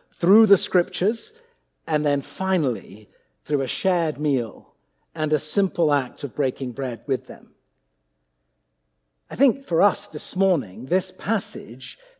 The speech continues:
takes on a poignancy perhaps like never before. The very things that we cannot do right now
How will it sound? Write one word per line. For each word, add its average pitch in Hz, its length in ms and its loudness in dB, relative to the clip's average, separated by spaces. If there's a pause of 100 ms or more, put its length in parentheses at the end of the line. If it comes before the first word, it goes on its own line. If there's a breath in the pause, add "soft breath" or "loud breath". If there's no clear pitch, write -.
takes 180 320 -2
on 175 140 0
a 156 80 -2
poignancy 131 880 -2
perhaps 151 460 -10
like 165 180 -4
never 160 260 -6
before. 170 520 -8 (960)
The 170 120 -4
very 190 440 2
things 135 640 -4
that 135 140 -6
we 151 160 -6
cannot 175 480 -4
do 170 240 -2
right 143 440 -8
now 127 600 -10